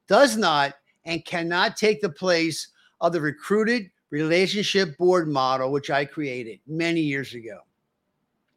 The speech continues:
My first answer to you is, why would you need to create your own recruiting board? Why wouldn't you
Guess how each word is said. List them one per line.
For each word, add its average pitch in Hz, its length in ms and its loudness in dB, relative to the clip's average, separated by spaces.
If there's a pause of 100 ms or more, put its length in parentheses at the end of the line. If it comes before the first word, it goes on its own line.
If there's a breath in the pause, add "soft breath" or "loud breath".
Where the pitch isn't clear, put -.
(880 soft breath)
My 202 140 4
first 294 360 4
answer 277 320 2
to 214 180 0
you 262 580 6
is, 139 600 -4 (540)
why 208 300 6
would 320 220 4
you 285 120 4
need 262 240 2
to 247 80 -2
create 233 420 -2
your 214 160 2
own 226 80 0
recruiting 247 540 0
board? 113 320 -8 (1300)
Why 226 220 8
wouldn't 269 440 4
you 170 440 4